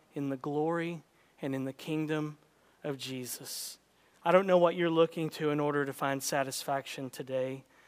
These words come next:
but in the end, it will leave you empty.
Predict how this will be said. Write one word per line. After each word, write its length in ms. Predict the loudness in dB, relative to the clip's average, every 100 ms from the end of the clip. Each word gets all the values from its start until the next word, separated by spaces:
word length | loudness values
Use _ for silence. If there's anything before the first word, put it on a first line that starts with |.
| -20 _
but 140 | -6 0
in 160 | 2
the 260 | 2 2 2
end, 320 | 2 0 -4 -14 _ _ _ _
it 180 | -4 -2
will 220 | 2 2
leave 220 | 2 -4
you 140 | -4 -4
empty. 420 | -4 -8 -12 -16